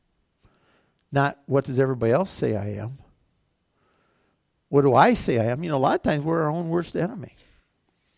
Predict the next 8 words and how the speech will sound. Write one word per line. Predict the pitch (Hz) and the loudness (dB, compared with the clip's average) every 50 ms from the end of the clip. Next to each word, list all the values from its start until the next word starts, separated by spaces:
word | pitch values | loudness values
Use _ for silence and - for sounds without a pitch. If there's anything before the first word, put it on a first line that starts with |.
| _ _ _ _ _ _ _ _ _ _ _ - | _ _ _ _ _ _ _ _ _ _ _ -14
So | - - 151 | -6 -4 -2
we | 151 160 147 | 0 2 2
have | 156 170 180 180 - - | 4 4 2 2 0 -4
to | 165 | -6
hear | 139 135 156 165 165 | -4 -4 -4 -2 -2
what | 160 151 151 147 | -2 -2 -4 -4
God | 139 139 135 147 143 | -4 -4 -2 -2 -4
says. | 139 - 117 110 101 - | -4 -6 -6 -6 -8 -8